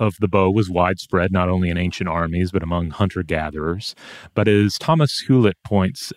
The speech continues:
out in a section on ranged weaponry in the, the book Seventy Great Inventions of the Ancient World, not all hunter-gatherers use the bow and arrow. He mentions, uh, Australian Aborigines as an example of a people who did not,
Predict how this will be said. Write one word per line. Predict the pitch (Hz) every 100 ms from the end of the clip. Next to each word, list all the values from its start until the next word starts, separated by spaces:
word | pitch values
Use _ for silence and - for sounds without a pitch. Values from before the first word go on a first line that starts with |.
| -
out | 101 95
in | 95
a | 87 85
section | - 110 - 104
on | 92
ranged | 90 95 95 -
weaponry | 90 90 90 87 85
in | 87 82
the, | 85 87
the | 80 87
book | 92 -
Seventy | - 95 92
Great | 90 85
Inventions | 82 82 85 - 80
of |
the | 80 82
Ancient | 80 -
World, | 92 107 110 104 - - -
not | 117 139 147
all | 135 117
hunter-gatherers | 107 101 92 82 85 80 78
use | 82 92 87
the | 87
bow | 82 82 76
and | 80
arrow. | 90 90 87 85 85 - - - -
He | 110
mentions, | 104 101 - 95 92 87 92
uh, |
Australian | 87 90 87 - 107 107 104 98
Aborigines | 92 92 95 95 92 87
as | 85
an | 87
example | 80 98 92 92
of | 82
a | 82
people | - 101 95
who | 85
did | 95 82
not, | 90 123 127